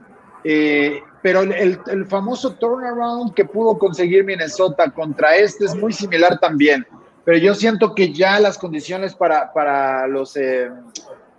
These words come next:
para los Titans iban a ser muy complicadas, debieron, me parece, haber jugado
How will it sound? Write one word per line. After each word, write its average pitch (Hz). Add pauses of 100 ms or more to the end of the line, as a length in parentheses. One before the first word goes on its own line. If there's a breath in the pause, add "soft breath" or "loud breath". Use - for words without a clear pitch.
(100)
para 151
los 151
Titans 196
iban 185
a 170
ser 175
muy 196
complicadas, 185
debieron, 170
me 139
parece, 151
haber 156
jugado 147